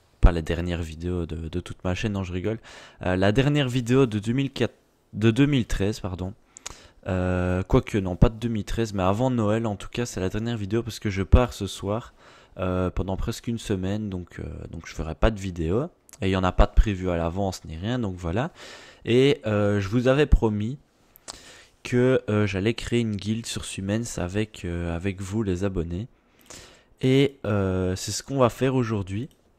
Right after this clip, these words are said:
Donc on va acheter ensemble la guilde Halogem. Voilà, vingt-neuf mille quatre cents Kama.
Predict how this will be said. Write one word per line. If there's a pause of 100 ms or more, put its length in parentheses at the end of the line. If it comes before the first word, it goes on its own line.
(540)
Donc
on
va
acheter
ensemble
la
guilde
Halogem. (640)
Voilà,
vingt-neuf
mille
quatre
cents
Kama.